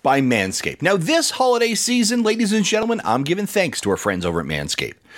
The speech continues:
Do I tell my extended family that I have the Performance Package four point oh from the global leader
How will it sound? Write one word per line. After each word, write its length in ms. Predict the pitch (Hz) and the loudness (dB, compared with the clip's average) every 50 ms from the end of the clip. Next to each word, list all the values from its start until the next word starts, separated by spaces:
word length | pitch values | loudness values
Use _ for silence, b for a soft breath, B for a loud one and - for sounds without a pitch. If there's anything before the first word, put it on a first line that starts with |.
| B B B B B | B B B B B
Do 140 | - 107 139 | -2 2 2
I 140 | 202 302 294 | 2 0 0
tell 340 | - - 254 247 254 254 | -2 0 0 2 2 2
my 160 | 247 233 226 233 | 2 2 2 0
extended 480 | 214 202 - - 226 226 226 226 208 | 0 -2 -4 -2 -2 -2 -2 -4 -4
family 480 | - 220 214 214 214 214 220 220 247 240 | -2 -2 -2 0 0 -2 -2 -4 -4 -4
that 220 | 185 - 170 160 | -4 -2 -2 -2
I 80 | 165 165 | -2 0
have 240 | 165 170 170 175 170 | 0 0 0 0 -2
the 80 | 190 | -4
Performance 500 | 180 - 180 - - 180 185 185 180 - | -6 -6 -6 -4 -4 -4 -4 -4 -6 -8
Package 420 | - - 196 175 180 - 185 175 - | -6 -4 -2 -2 -2 -2 -6 -8 -4
four 200 | - 185 180 180 | -2 -2 -2 0
point 260 | - 202 190 185 165 | 0 -2 -2 0 0
oh 140 | 175 185 185 | 0 0 0
from 320 | - - - 202 190 190 | -2 -2 0 0 0 2
the 100 | 180 180 | 0 -2
global 480 | 165 156 151 151 160 170 170 190 185 175 | 0 0 0 2 2 2 2 2 2 2
leader 420 | 156 156 165 165 175 190 196 190 | 2 2 2 2 2 2 0 -2